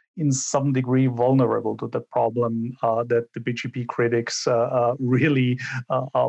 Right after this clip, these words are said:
put here on. However, um, uh, I would say modern architecture, all the stuff that has been developed in the past five, ten years, um, actually does not have,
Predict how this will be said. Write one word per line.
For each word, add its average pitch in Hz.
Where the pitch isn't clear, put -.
put 131
here 117
on. 107
However, 139
um, 127
uh, 127
I 131
would 131
say 127
modern 139
architecture, 131
all 131
the 131
stuff 131
that 131
has 131
been 131
developed 123
in 120
the 117
past 127
five, 123
ten 120
years, 131
um, 127
actually 131
does 131
not 131
have, 127